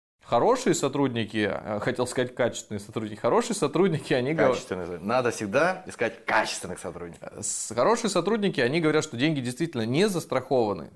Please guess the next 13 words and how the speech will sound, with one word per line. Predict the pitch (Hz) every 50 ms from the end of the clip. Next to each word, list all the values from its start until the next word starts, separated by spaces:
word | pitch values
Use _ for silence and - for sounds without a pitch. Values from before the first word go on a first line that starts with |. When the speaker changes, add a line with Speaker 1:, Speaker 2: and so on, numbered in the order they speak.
| _ _ _ _ _ _
Speaker 1:
и | - 123 123 120 123 123
начинают | 120 123 123 - 131 151 190 202 190 -
объяснять, | 117 110 107 110 110 - 143 160 170 170 170 - - - - _ _ _ _ -
почему | - 127 127 - 156 160 156
здесь | 131 113 113 -
написано, | 117 110 107 - 160 160 - 131 113
что | - - 120
это | 107 -
страховая | 104 - - 110 - 107 107 113 127 131 123
сумма. | 127 - - 123 123 120 117 101 95
Ну, | 110 143 156 139
то | 101 -
есть, | 107 -